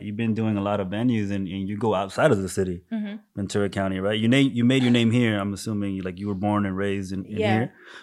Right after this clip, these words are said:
Speaker 1: but now I see you're doing bigger things in bigger cities. What's that like, going to a city where, like,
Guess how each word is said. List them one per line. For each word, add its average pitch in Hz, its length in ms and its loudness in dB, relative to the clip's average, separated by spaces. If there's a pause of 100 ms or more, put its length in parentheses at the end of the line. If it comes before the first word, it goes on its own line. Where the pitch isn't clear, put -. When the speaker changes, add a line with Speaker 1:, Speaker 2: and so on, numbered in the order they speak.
(100)
Speaker 1:
but 107 100 2
now 117 200 8
I 113 120 6
see 117 160 -2
you're 107 140 2
doing 104 340 0
bigger 110 260 0
things 104 340 -2
in 95 140 -6
bigger 98 260 -4
cities. 101 640 -4 (600)
What's 156 220 2
that 160 200 8
like, 107 200 6
going 113 280 2
to 117 120 -2
a 107 60 0
city 120 260 0
where, 107 160 2
like, 98 300 2